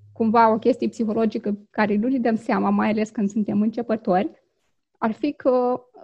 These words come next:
uh, la river, uh, une-, uneori, uh, jucătorii începători au o problemă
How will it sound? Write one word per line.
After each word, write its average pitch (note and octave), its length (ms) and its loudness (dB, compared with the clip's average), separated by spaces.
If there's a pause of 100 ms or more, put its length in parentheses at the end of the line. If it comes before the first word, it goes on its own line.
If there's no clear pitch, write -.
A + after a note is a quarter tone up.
uh, A3+ 440 0 (260)
la A#3+ 220 2
river, G#3+ 640 -2 (960)
uh, A3 320 0
une-, A#3+ 480 -4
uneori, A#3 840 0
uh, A3 380 -2 (280)
jucătorii A3+ 480 -2
începători C4+ 580 -2
au B3 180 2
o D#4 60 0
problemă A3+ 720 -2